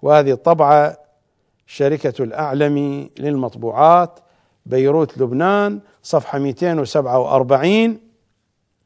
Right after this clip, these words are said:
وقال أبو الحسين ابن تمام: "حدثني عبد الله الكوفي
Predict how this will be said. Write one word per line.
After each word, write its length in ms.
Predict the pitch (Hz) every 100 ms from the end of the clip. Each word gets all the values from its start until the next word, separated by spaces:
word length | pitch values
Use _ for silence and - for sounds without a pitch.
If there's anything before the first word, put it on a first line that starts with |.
| _ _ _ _ _ _ _ _ _ _ _ _ _ _ _ _ _ _ _ _ _ _ _ _ _ _ _ _ _ _ _ _ _ _ _ _ _ _ _ _ _
وقال 380 | 135 139 202 214
أبو 300 | 196 175 165
الحسين 560 | 143 156 - 214 226 208
ابن 280 | 156 156
تمام: 720 | - 151 160 202 220 220 226 - _
"حدثني 840 | - 160 143 208 202 202 202 202 190
عبد 260 | 143 139
الله 540 | 147 147 208 208 160 160
الكوفي 640 | 147 - 202 147 127 110